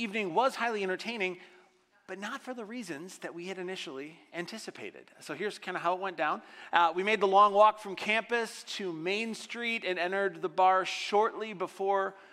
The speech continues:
the karaoke was scheduled to begin, and the place was packed. A whole bunch of people who had come just to watch, but then a few who were dressed to impress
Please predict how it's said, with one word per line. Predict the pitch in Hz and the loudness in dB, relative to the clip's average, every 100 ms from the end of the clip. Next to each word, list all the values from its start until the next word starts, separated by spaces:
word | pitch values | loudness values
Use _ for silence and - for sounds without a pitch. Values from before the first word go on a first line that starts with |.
| - - | -20 -14
the | |
karaoke | - 180 175 180 190 | -6 -2 -2 -4 -6
was | 160 | -8
scheduled | - 175 165 165 160 | -8 -8 -6 -6 -10
to | 135 | -12
begin, | 131 196 233 233 220 | -8 -2 0 -2 -4
and | 156 | -6
the | 143 | -6
place | - - 233 240 - - - - - | -8 -6 -4 -4 -8 -16 -20 -20 -12
was | 139 151 123 98 - - | 2 4 4 2 -12 -6
packed. | - - 240 262 285 - - - - | -2 2 4 4 2 -6 -20 -6 -2
A | |
whole | 135 269 | 2 4
bunch | 269 208 | 2 0
of | |
people | 214 214 | -6 -2
who | 185 | 0
had | 175 | 0
come | 180 202 | 0 -2
just | 180 180 | -2 -4
to | 175 | 0
watch, | 190 214 - | 4 4 2
but | 165 | -8
then | 165 | -6
a | |
few | - 233 254 202 | -6 -6 -6 -4
who | 175 | -4
were | 151 131 | -4 -4
dressed | 180 185 - - | -2 -2 -4 -6
to | 156 | -6
impress | 139 - 208 196 - | -8 0 0 0 -4